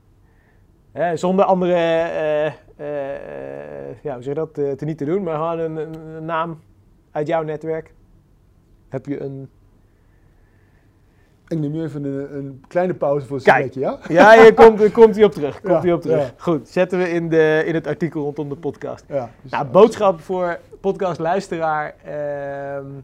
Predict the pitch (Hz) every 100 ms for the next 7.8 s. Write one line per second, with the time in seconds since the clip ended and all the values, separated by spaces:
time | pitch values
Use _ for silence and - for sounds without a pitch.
0 | - 151 143 151 156 147 156 151 143 143
1 | - 135 113 151 151 131 143 143 135 -
2 | 139 139 - _ - 143 139 120 143 143
3 | 127 139 127 131 - _ - 131 123 156
4 | 135 135 131 151 - 139 127 127 117 143
5 | 143 127 135 131 120 123 127 127 123 143
6 | 131 139 139 131 131 131 127 131 131 151
7 | 135 139 143 139 135 131 131 131